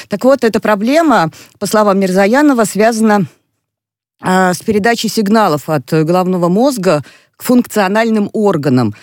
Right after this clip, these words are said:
То есть молекулы новичка препятствуют расщеплению белка, который отвечает за передачу вот таких сигналов. И при этом учёный отметил, что раз пострадавший, э, раз вот, э, э, Алексею Навальному удалось выжить после этого отравления, то теперь, скорее всего, он пойдёт на поправку, но он уже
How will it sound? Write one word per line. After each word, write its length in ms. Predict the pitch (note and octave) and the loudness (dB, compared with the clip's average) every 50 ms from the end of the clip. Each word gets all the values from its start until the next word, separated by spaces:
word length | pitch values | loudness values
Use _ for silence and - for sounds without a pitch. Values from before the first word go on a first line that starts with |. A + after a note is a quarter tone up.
| - - _ | -20 -20 _
То 120 | - A#3 | -2 -2
есть 140 | B3 G#3 - | -2 -2 -2
молекулы 540 | F#3 G#3+ A#3 A#3+ A#3+ A#3+ G#3+ - - F#3+ F#3 | -2 -2 0 0 0 -2 -4 -4 -2 -2 -2
новичка 540 | F3+ F3+ F3 E3+ E3+ - - - A#3+ C4+ B3+ | 0 0 -2 -2 -4 -6 -4 -2 -2 -2 -2
препятствуют 760 | - G#3 F3 - - G3 G#3+ A3+ - - - F#3+ E3+ - F3 | -2 -4 -4 -2 -2 -2 -2 -2 -4 -4 -2 -2 -2 -2 -2
расщеплению 640 | D#3 - - - F3 D#3 F#3 F#3 E3+ D#3+ D#3+ D3+ | -4 -4 -4 -6 -4 -2 0 0 2 2 2 0
белка, 380 | D3+ D3 D#3 D3+ - - G#3 A#3 | 0 -2 -4 -4 -2 -4 -4 -2
который 320 | - F3 - F3 F3 F#3 | -4 -4 -2 0 0 0
отвечает 440 | E3+ - C#3+ C#3+ - - F3+ F3 D3+ | -2 -2 -6 -6 -2 0 0 0 0
за 280 | A#2+ - D3 C#3 D3 C3 | -2 -2 0 0 0 0
передачу 520 | - - C#3+ C#3+ A#2+ D3+ E3+ F3 - - A#2 | -2 -2 -4 -2 -2 -2 -4 -4 -4 -6 -6
вот 140 | C3+ D3+ | -6 -6
таких 300 | - C3 B2+ - B2+ A#2+ | -6 -8 -8 -6 -8 -10
сигналов. 640 | - - C3+ A#2 A2 G2 F#2 D#2 C#2+ A#1+ - - _ _ _ _ _ _ _ _ _ _ _ _ _ _ _ _ - | -8 -8 -8 -6 -4 -4 -4 -4 -6 -10 -14 -16 _ _ _ _ _ _ _ _ _ _ _ _ _ _ _ _ -4
И 120 | A#3+ B3+ | -4 -4
при 140 | G#3+ A#3+ B3+ | 0 2 0
этом 200 | B3+ - B3 A#3+ | 0 2 2 0
учёный 320 | B3 - - B3 A3+ G#3+ | 0 2 2 2 2 2
отметил, 400 | A3 G#3 A3+ C4 D4 C#4+ - A3+ | 0 0 0 -2 -2 -2 -2 -4
что 180 | G#3 - - G#3 | -4 -2 -2 -2
раз 160 | G3+ G3 - | -2 -2 -4
пострадавший, 840 | - F#3+ - - G#3 G#3 F#3+ G3 F3+ F3 - - - F3 F3 E3+ E3+ - | -6 -12 -6 -4 -4 -2 0 0 -2 -2 -4 -8 -4 -2 -2 -2 -2 -2
э, 340 | D#3+ E3+ D#3+ E3 D#3 D#3+ - | -2 -2 0 0 0 -2 -2
раз 420 | - F3 F3+ F3+ F3+ - - - - | -2 -2 -2 -2 -4 -4 -8 -8 -6
вот, 320 | D#3 D3+ D#3 - - - - | -4 -4 -4 -4 -6 -8 -6
э, 220 | C#3+ C#3 C3+ A#2 G#2+ - - G#2 _ _ _ _ _ _ _ _ _ _ _ _ _ - | -4 -2 -2 -2 -4 -6 -12 -18 _ _ _ _ _ _ _ _ _ _ _ _ _ -6
э, 480 | E3 E3 D#3 D3+ D3 D3+ D3 D3 D3 D3 | -4 -2 0 0 0 0 0 0 0 0
Алексею 400 | D#3+ E3+ F#3 F3 - - G3 F3+ | 0 0 -2 -6 -4 -2 0 0
Навальному 500 | F3 F3 E3+ F3 F#3 E3 D3+ C#3+ C#3+ C#3+ | 0 0 0 0 -2 -2 0 0 -2 -2
удалось 400 | C#3+ C#3 D3+ D3+ D3+ D3 C#3 - | -2 -2 -2 -2 -2 -2 -4 -4
выжить 380 | F3 G3 B3 C#4 A#3+ F#3+ C#3 - | -4 -2 -2 -2 -2 -2 -4 -4
после 260 | - C3+ - - C#3 | -6 -10 -6 -4 -4
этого 220 | B2+ C3 B2 B2+ C3 | -4 -4 -4 -6 -4
отравления, 600 | B2 - C#3+ D3 D3 E3+ G#3+ C4 C4+ B3+ G#3+ E3+ | -4 -2 -4 -4 -2 -2 -2 0 0 0 0 0
то 220 | - D#3+ D#3+ D#3+ | -2 -2 -2 -2
теперь, 380 | D3+ - E3 - - G#3 A3+ A3 | -2 -2 -6 -4 -2 -2 -2 -2
скорее 380 | - - - F#3+ F#3+ F#3+ F3+ E3+ | -4 -4 -2 0 0 0 0 -2
всего, 260 | - - F3+ E3+ F3+ | -4 -4 -2 0 0
он 140 | E3+ E3 C#3 | 0 0 0
пойдёт 320 | E3 D#3 D3 D#3 C#3+ - | -2 -2 -2 -2 -4 -4
на 80 | D3+ C#3 | -4 -4
поправку, 480 | E3 D#3+ - - B3 D4 - - G#3+ | -4 -6 -4 -4 -4 -4 -4 -2 -2
но 80 | F#3+ F3+ | 0 2
он 80 | F3 | 2
уже 340 | F3 E3+ D#3 E3+ D3 C#3+ - | 2 0 0 0 -2 -2 -4